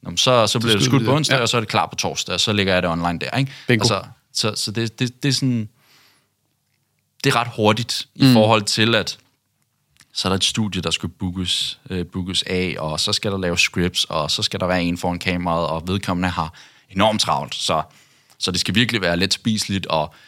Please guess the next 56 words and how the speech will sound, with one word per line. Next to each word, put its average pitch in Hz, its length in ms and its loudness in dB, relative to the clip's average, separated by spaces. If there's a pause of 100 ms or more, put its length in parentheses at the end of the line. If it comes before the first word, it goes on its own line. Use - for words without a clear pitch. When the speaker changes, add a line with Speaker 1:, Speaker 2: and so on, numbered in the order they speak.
(180)
Speaker 1:
får 107 140 0
vi 104 100 0
lige 120 260 6
alt 98 160 -2
det 107 60 0
i 107 40 0
kassen, 101 420 0
som, 95 240 -2
som 95 180 -2
vi 92 60 -2
nu 95 100 0
skal 101 180 -4
have, 95 180 0
ikke? 131 360 -2
Speaker 2:
Mm. 104 140 2
Speaker 1:
Øhm, 85 640 -4
og - 80 -16
det - 80 -6
er 123 80 2
jo 113 160 0
ulempen 104 440 0
ved, 85 180 -2
at 85 120 -6
man, 78 260 -4 (720)
at 76 120 -10
det 98 60 2
er 107 40 4
længere 117 280 2
på - 100 -2
rejsen. 95 500 0
Speaker 2:
Mm. 113 200 4
Speaker 1:
Fordelen 104 340 0
er 92 100 0
så, 101 120 -4
at 92 60 -8
det 98 60 -4
er 95 60 -4
en 90 80 -2
mere 95 120 -2
stabil 120 400 -2
forretning, 95 460 0
og 87 60 2
man 85 140 2
er - 20 4
ikke 101 120 0
ligesom 95 280 0
præget 104 420 2
af, 95 200 2
du 95 60 -2
ved, 87 300 -4
sådan - 240 -8
de 104 60 -8
her 95 140 -4
store 104 320 0
udsving. 104 520 0 (140)
Men, 85 440 -4